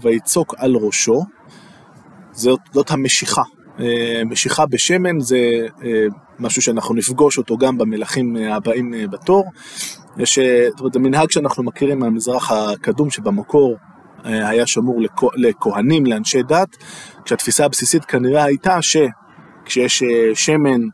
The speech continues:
על הראש, אה, וכולי, האדם זוהר, וזה מזכיר את הזוהר של האלים, כי מ-, כמו שכל אחד יודע, באלים הכנע-, אצל האלים הכנענים וה-, ואלי האזור, הם זוהרים. המעמד של המשחה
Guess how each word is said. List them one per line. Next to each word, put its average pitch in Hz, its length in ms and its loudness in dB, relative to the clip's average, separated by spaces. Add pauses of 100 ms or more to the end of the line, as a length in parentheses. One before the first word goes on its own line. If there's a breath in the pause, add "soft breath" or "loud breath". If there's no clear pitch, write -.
(240)
על 131 180 4
הראש, 123 680 2
אה, 120 480 0
וכולי, 123 380 -2
האדם 127 380 2
זוהר, 143 380 2 (540 loud breath)
וזה 143 180 0
מזכיר 147 380 2
את 156 100 0
הזוהר 156 280 4
של 156 200 2
האלים, 165 320 4
כי - 180 -4
מ-, 151 400 -4
כמו 143 160 0
שכל 165 340 4
אחד 135 260 0
יודע, 147 340 4 (120)
באלים 123 640 2
הכנע-, 139 380 0
אצל 139 220 4
האלים 147 280 4
הכנענים 143 600 -2
וה-, 131 260 2 (120)
ואלי 135 260 2
האזור, 156 420 4 (480 loud breath)
הם 147 120 2
זוהרים. 120 460 0 (260)
המעמד 113 920 -2
של 143 160 0
המשחה 127 640 0